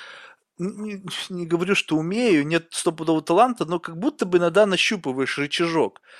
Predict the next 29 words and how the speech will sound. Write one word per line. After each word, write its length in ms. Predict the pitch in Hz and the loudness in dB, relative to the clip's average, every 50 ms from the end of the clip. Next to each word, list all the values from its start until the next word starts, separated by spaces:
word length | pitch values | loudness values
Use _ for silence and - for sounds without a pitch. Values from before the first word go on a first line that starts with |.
| - - - - - | -20 -20 -20 -16 -10
Но 120 | 147 156 | -8 -6
вот, 120 | 160 180 175 | -4 -2 -2
допустим, 400 | 214 208 240 247 226 - 208 190 | -2 -2 0 -2 -2 -2 0 2
тот 220 | - 214 202 - | 2 2 2 2
пример, 300 | - 190 202 214 226 214 214 | -4 -4 0 2 2 2 2
который 340 | 208 - - 208 196 196 | 0 -2 2 2 0 0
ты 160 | 190 - 202 190 | -2 -6 -10 -10
привел, 440 | - 190 196 196 233 294 285 208 156 - | -8 -8 -6 -4 -2 -2 0 -2 -2 -4
он 140 | 165 170 | -6 -6
слишком 520 | 160 - - 214 247 247 - - - 190 190 | -6 -8 -6 -4 -2 -2 -2 0 -2 -4 -2
очевидный, 600 | 185 - - - 196 180 202 190 151 131 123 101 | -2 -2 -2 -2 -2 -4 -6 -6 -6 -6 -8 -10
понимаешь? 400 | - - 127 151 202 220 - - | -8 -6 -2 0 2 2 2 0
Вот 140 | 160 151 - | -4 -4 -2
если 240 | 226 233 - - 196 | -2 -2 -2 -4 -6
бы 120 | 165 165 160 | -6 -6 -6
вот 160 | 156 151 - | -6 -6 -6
ты 180 | - 220 190 156 | -6 -6 -4 -4
с 60 | - | -6
собой 360 | - - 175 165 165 190 185 175 | -6 -6 -4 0 2 4 4 4
такое 280 | - 175 - 170 156 | 2 0 -2 -2 -2
пытался 460 | - - - - 180 160 151 - 156 | -2 -2 0 4 4 4 4 2 -6
сделать, 240 | 151 156 220 277 196 | -8 -4 -4 -4 -4
представим 280 | 160 - - 220 208 185 | -4 0 4 4 4 2
тебе, 200 | - - 147 143 | 0 -4 0 2
я 100 | 180 214 | 2 2
каким-то 440 | 214 - 190 - - 208 190 - 175 | 0 -2 -8 -6 -6 -8 -4 -2 -2
образом 340 | 185 185 180 160 160 160 143 | -2 -2 -4 -6 -6 -8 -6
про-, 240 | - - 151 156 151 | -2 2 4 4 4
про-, 380 | - _ - 160 156 156 147 | 2 _ 2 4 4 4 4